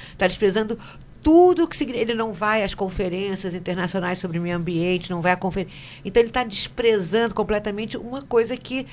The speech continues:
foi construída a duras penas, pode não ser o melhor dos mundos, chamada multilateralismo. Né? Não é o melhor dos mundos, críticas existem muitas. Mas, de qualquer maneira, os Estados Unidos, nos últimos, nas últimas décadas,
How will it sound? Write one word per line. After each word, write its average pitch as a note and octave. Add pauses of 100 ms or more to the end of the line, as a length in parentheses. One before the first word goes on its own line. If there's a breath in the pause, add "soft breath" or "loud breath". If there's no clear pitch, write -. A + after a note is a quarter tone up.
(140 loud breath)
foi C4
construída A#3
a -
duras C#4
penas, G#3+ (300 loud breath)
pode G#3
não G#3
ser G3+
o F#3+
melhor E3+
dos E3+
mundos, A#3+
chamada C4
multilateralismo. A#3 (560 loud breath)
Né? -
Não A3+
é F3+
o C4
melhor E3
dos A3
mundos, A3
críticas A3
existem A3
muitas. G#3+ (480 loud breath)
Mas, A#3+
de -
qualquer B3
maneira, A#3+
os A#3
Estados A3+
Unidos, A3+
nos G#3+
últimos, G#3
nas F3
últimas G3+
décadas, F3+